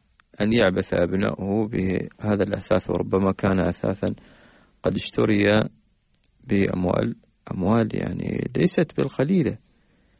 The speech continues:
وحتى ولو كانت، كان هذا الأثاث ليس بالمكلف على صاحبه،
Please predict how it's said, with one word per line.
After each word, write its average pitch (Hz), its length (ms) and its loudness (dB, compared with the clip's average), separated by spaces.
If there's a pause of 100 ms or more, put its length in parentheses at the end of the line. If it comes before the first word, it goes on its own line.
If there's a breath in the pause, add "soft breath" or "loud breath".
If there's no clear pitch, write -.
(460)
وحتى 240 300 2
ولو 135 280 6
كانت، 107 380 0 (800)
كان 113 220 4
هذا 101 200 4
الأثاث 98 420 2
ليس 123 240 0
بالمكلف 101 1500 -2
على 90 420 2
صاحبه، - 680 -2